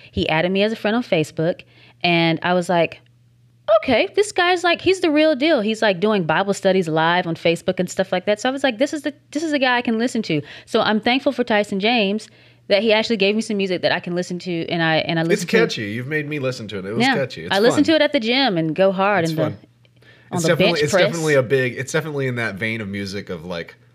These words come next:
Speaker 2: "Let's Go Brandon," where you're kinda sticking your middle finger up to the man. But
Speaker 1: He
Speaker 2: you
Speaker 1: was
Speaker 2: know
Speaker 1: on the Let's Go Brandon song.
Speaker 2: Yeah, like, I mean, it's, it's, it's fun.
Speaker 1: And he, he sticks it to Christian hip hop. He sticks it to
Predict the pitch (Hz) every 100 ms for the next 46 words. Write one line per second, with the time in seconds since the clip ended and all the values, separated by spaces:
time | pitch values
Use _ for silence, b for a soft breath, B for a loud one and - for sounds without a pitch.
0 | b 95 98 - 98 82 90 90 78 78
1 | 82 92 107 92 - 101 90 87 95 87
2 | 98 90 90 - 85 87 92 95 95 90
3 | - 247 277 - 220 240 196 202 - 180
4 | 180 156 - 143 - - - 107 107 110
5 | 107 117 - - - 113 110 - 107 -
6 | 147 87 80 131 _ - 226 233 247 240
7 | - 233 - 269 - 247 190 170 - 254
8 | - 233 220 - 208 202 175 - 180 170
9 | - 160